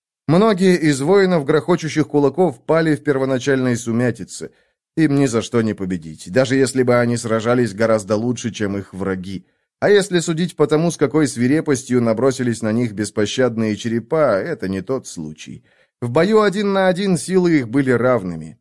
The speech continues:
Или они даже проигрывали нападавшим, был вынужден с неохотой признать Рагнар. И тем не менее, появление небесного корабля вызвало перемены в самом духе сражения. Это было очевидно.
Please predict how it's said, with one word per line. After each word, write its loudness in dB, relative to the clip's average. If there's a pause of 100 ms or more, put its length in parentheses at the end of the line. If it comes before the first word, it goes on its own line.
(160)
Или 2
они 4
даже 2
проигрывали 2
нападавшим, -2
был 0
вынужден -6
с -10
неохотой -4
признать -8
Рагнар. -8 (580)
И 4
тем 2
не 4
менее, 0
появление 2
небесного 0
корабля 0
вызвало 0
перемены -2
в -8
самом -2
духе -4
сражения. -8 (360)
Это 0
было 6
очевидно. -4